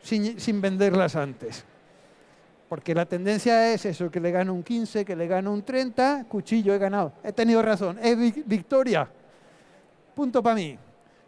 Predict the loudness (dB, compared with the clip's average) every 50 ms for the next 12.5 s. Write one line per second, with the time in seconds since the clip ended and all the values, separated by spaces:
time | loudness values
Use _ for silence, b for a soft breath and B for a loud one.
0 | _ -4 -2 -2 0 0 2 2 2 2 2 0 -2 -2 -6 -6 -6 -8 -4 -6
1 | -6 -4 _ -6 -6 -2 -2 -2 -2 -2 -2 -2 -2 -2 -2 -4 -6 -8 -8 -8
2 | -8 -6 -6 -8 -8 -8 -8 -8 -8 -10 -12 -12 B B B B B B B -2
3 | 0 0 0 0 0 2 2 2 2 2 0 0 -2 -2 -2 -4 -4 -4 -4 -8
4 | -6 -4 -2 -2 -2 -2 -4 -6 -2 -2 -2 -2 0 -2 -2 0 0 2 2 2
5 | 2 2 -4 -2 -2 -2 -4 -6 -12 -20 _ _ _ _ _ _ _ _ _ _
6 | 0 0 2 2 0 -2 -2 -4 -4 0 2 0 0 0 0 0 0 2 4 4
7 | 2 0 -2 -4 -8 -10 -12 -14 -18 -20 -20 -20 -20 -20 -20 _ -20 -20 _ _
8 | _ -8 -2 -2 2 4 4 4 4 2 2 2 2 0 0 0 -2 -4 -2 -2
9 | -2 -2 -2 0 0 0 0 2 0 0 0 0 -2 0 0 0 0 2 0 0
10 | -2 0 2 2 2 2 0 -6 -16 -20 _ -20 -20 -20 -20 -20 -20 -20 -20 -20
11 | -20 -6 -2 0 2 2 2 2 2 2 2 2 2 2 0 0 -2 -4 -2 -2
12 | -2 0 0 -2 0 -2 -6 -6 -6 -12